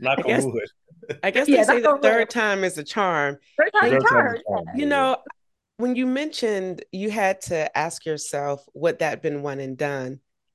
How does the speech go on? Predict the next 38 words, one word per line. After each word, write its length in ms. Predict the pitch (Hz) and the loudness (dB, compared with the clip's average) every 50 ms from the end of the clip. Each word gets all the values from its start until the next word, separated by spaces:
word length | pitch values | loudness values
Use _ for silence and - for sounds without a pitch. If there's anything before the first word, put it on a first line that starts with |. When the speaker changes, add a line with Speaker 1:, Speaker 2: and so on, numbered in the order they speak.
| _ _ _ _ _ - | _ _ _ _ _ -16
Speaker 3:
Yeah. 280 | 170 165 151 147 147 - - - _ _ _ _ _ _ | -14 -14 -14 -14 -16 -18 -20 -20 _ _ _ _ _ _
Speaker 2:
A 120 | - 220 220 | 0 0 0
lot 380 | 233 233 247 254 285 320 339 | 0 0 -2 -2 -2 -4 -4
of 180 | 339 320 - _ | -6 -8 -12 _
people, 420 | - - 226 214 - 196 190 180 | -12 -10 -10 -8 -8 -6 -6 -4
when 200 | 170 196 196 196 | -4 -4 -4 -4
they 180 | 190 175 175 170 | -4 -4 -4 -6
do 680 | 147 143 - 170 180 185 185 180 180 175 170 165 160 - - | -8 -10 -8 -6 -4 -2 -2 -2 -2 -2 -2 -4 -6 -6 -6
an 140 | 170 165 165 - | -6 -6 -6 -8
Ironman 760 | 156 160 165 165 160 160 151 143 147 143 139 139 143 139 135 - _ | -8 -6 -4 -4 -6 -6 -6 -6 -6 -6 -8 -8 -10 -12 -14 -12 _
for 100 | - 165 | -8 -6
the 100 | 156 160 | -6 -6
first 280 | - - 156 156 - - | -6 -6 -6 -6 -6 -10
time 320 | - 147 139 143 143 139 | -12 -10 -10 -10 -10 -10
and 120 | 139 135 | -10 -10
they 80 | 127 151 | -10 -10
have 220 | 160 139 131 131 | -10 -10 -10 -8
great 260 | - 143 139 101 - - | -8 -6 -6 -6 -8 -10
success, 420 | 135 - - - 156 143 - - | -12 -12 -8 -6 -6 -6 -6 -10
which 140 | 127 - 143 | -14 -16 -14
is 100 | 131 135 | -14 -14
amazing, 720 | 135 143 165 185 214 233 226 180 170 151 143 143 143 127 | -12 -10 -6 -6 -4 -6 -6 -6 -6 -6 -6 -6 -6 -8
they're 120 | - 196 | -8 -6
like, 220 | - 220 226 - - | -4 -6 -6 -6 -8
"Okay, 240 | 247 247 - 247 | -12 -12 -10 -10
I've 160 | 240 240 214 196 | -12 -10 -10 -10
done 160 | 247 240 202 | -10 -8 -8
it. 80 | 147 - - | -8 -8 -8
I 40 | |
have 160 | 196 175 143 - | -8 -8 -10 -8
checked 220 | - 180 175 - | -8 -8 -8 -6
this 220 | - 214 202 - | -8 -10 -8 -8
off 220 | 190 175 180 - _ | -8 -8 -8 -10 _
the 80 | 190 170 | -10 -6
box. 400 | 156 143 139 120 - - - - _ _ _ _ _ - | -4 -4 -4 -4 -6 -10 -16 -20 _ _ _ _ _ -12
I'm 160 | 151 139 127 | -12 -10 -8
done." 400 | - 131 123 101 78 64 - - _ _ _ _ _ _ _ _ _ _ _ _ _ _ - | -8 -8 -8 -8 -12 -14 -18 -20 _ _ _ _ _ _ _ _ _ _ _ _ _ _ -16
Speaker 3:
Yeah. 140 | 165 185 | -14 -14